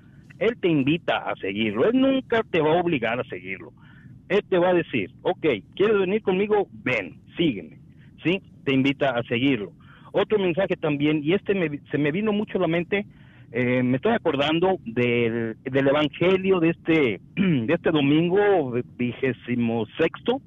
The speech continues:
de domingo ordinario, este pasado domingo, que dice que Jesús, Jesús siendo rico, teniendo todas las riquezas del universo, se hizo pobre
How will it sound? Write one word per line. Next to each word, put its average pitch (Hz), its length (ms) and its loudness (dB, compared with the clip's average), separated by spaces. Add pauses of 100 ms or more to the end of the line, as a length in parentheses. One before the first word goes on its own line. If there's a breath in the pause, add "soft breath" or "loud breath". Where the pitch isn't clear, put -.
de 127 200 0
domingo 135 320 2
ordinario, 135 520 -2
este 113 240 -6
pasado 120 360 -2
domingo, 135 400 0 (600 loud breath)
que 196 100 2
dice 208 140 2
que 156 140 -8
Jesús, 202 720 -6 (240)
Jesús 226 280 0 (120)
siendo 254 520 0 (520)
rico, 226 640 0 (160)
teniendo 180 260 2
todas 190 220 0
las 151 160 0 (120)
riquezas 160 480 -6
del 151 120 -2
universo, 151 520 0
se 151 100 -2
hizo 190 220 -4
pobre 196 440 -2